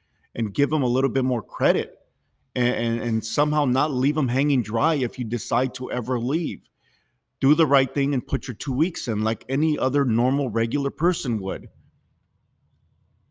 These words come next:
And I think this is kind of the downfall of what's going on. And I can't, and, and people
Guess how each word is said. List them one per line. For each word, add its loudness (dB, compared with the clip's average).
And 2
I 0
think -2
this -2
is -6
kind 0
of 0
the 2
downfall 0
of -4
what's -6
going -2
on. -2
And -4
I -8
can't, -10
and, -6
and -6
people -4